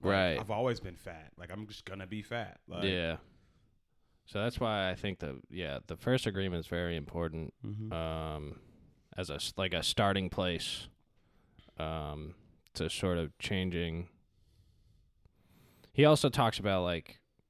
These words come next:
Speaker 2: how we already have so many agreements that we developed over our life, lifetime.
Speaker 1: Mm-hmm.
Speaker 2: Uh, and, like, the aim is sorta just to, like, adopt these new agreements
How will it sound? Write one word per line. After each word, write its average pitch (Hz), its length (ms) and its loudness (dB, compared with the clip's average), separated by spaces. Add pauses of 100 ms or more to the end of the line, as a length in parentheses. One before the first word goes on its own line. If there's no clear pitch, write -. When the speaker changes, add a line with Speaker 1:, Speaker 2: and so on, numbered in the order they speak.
(1040)
Speaker 2:
how 107 160 6
we 104 180 4
already 101 300 4
have 92 340 2
so - 180 2
many 92 220 4
agreements 87 440 0
that 80 100 -2
we 82 140 2
developed 73 460 -2
over 82 220 -2
our 71 140 -2
life, 71 300 -6 (200)
lifetime. 90 600 -4 (120)
Speaker 1:
Mm-hmm. 101 260 -4 (760)
Speaker 2:
Uh, 73 500 -4 (1160)
and, 98 160 0
like, 78 300 -2
the 78 360 0 (200)
aim 98 500 0 (600)
is 78 380 -4 (540)
sorta 87 400 2
just 87 240 -2
to, 92 100 0
like, 73 340 -2
adopt 82 580 0
these 90 260 -2
new 98 180 2
agreements 107 720 2